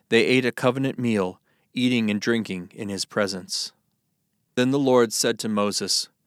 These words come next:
"Come up with me on the mountain. Stay there, and I will give you the tablets of stone on which I have inscribed the instructions and commands so that you can teach the people." So Moses and his assistant Joshua set out,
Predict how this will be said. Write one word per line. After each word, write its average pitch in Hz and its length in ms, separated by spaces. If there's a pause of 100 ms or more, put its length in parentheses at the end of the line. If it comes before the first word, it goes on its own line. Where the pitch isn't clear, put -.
(380)
"Come 131 220
up 156 140
with 131 200
me 123 160
on 104 140
the 101 80
mountain. 92 460 (360)
Stay 127 380
there, 131 260
and 117 140
I 110 60
will 107 160
give 113 200
you 117 120
the 107 120
tablets 113 480
of 110 120
stone 107 400
on 98 180
which 104 200
I 110 180
have 113 160
inscribed 107 560
the 107 80
instructions 117 720
and 110 180
commands 101 640 (400)
so - 160
that 107 100
you 113 140
can 110 160
teach - 340
the 107 100
people." 104 460 (640)
So 120 80
Moses 123 500
and 117 200
his 117 160
assistant 120 500
Joshua 107 560
set 101 260
out, 95 360